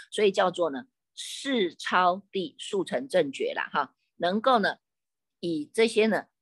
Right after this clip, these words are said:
怯弱的众生啊，有一些众生他是不相信啊，他也不明白啊，人人本具的佛性，他根本不敢承担呐哈，就像那个穷子一样啊哈，他也不敢承担说他自己呢，他自己这本来就有一颗宝珠啊，这一颗摩尼宝珠，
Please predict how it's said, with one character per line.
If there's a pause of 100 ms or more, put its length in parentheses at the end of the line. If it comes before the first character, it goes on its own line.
(340)
怯
弱
的
众
生
啊，
有
一
些
众
生
他
是
不
相
信
啊，
他
也
不 (100)
明
白
啊，
人
人
本
具
的
佛
性，
他
根
本
不
敢
承
担
呐
哈， (320)
就
像
那
个
穷
子
一
样
啊
哈， (240)
他
也
不
敢
承
担
说
他
自
己
呢，
他
自
己
这 (100)
本
来
就
有
一
颗
宝
珠
啊，
这
一
颗
摩
尼
宝
珠，